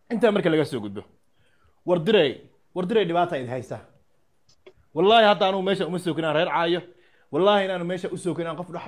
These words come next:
dhaho. Wallaahi inaanu u soo kirin meesha inaan reer ka mid ah caayo. War diray dhibaata idin haysa. War Ciise iyo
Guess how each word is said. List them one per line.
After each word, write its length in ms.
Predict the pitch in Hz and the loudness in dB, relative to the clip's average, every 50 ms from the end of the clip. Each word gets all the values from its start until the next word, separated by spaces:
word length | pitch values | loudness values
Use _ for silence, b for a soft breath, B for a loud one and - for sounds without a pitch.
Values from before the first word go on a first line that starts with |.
| 165 | -10
dhaho. 180 | 156 151 165 180 170 - _ _ _ _ _ _ _ - | -10 -10 -10 -10 -12 -14 _ _ _ _ _ _ _ -4
Wallaahi 300 | 135 170 185 185 180 180 | -2 0 0 0 0 -2
inaanu 220 | 180 180 165 160 147 165 | -4 -6 -6 -10 -12 -12
u 60 | 185 | -14
soo 220 | - - 180 160 135 | -6 -2 -2 -2 -2
kirin 180 | 165 156 143 143 | -2 -6 -6 -6
meesha 340 | 156 170 165 - 156 123 B B B B B - | -6 -8 -6 -6 -6 -8 B B B B B -6
inaan 260 | 226 226 233 214 180 | 0 2 4 4 6
reer 200 | 180 226 277 254 - | 6 6 6 6 4
ka 80 | - 190 | 2 0
mid 80 | 175 | 2
ah 60 | 160 | 2
caayo. 320 | 131 117 131 135 123 120 - - - b b b b - | 2 2 2 0 0 -4 -6 -8 -14 b b b b -2
War 100 | 190 185 | -2 0
diray 220 | 185 220 226 196 | 4 4 4 4
dhibaata 380 | 170 170 175 175 170 - 156 143 | 4 4 4 4 4 2 -2 -6
idin 120 | 135 127 | -6 -6
haysa. 280 | 123 123 117 - 135 117 - - _ _ _ _ _ _ _ _ _ _ _ | -8 -8 -8 -10 -10 -12 -12 -16 _ _ _ _ _ _ _ _ _ _ _
War 120 | 180 185 185 185 190 | 2 4 4 2 2
Ciise 380 | 226 262 269 233 - - 226 | 2 2 2 2 2 2 0
iyo 160 | 196 202 202 | 2 2 0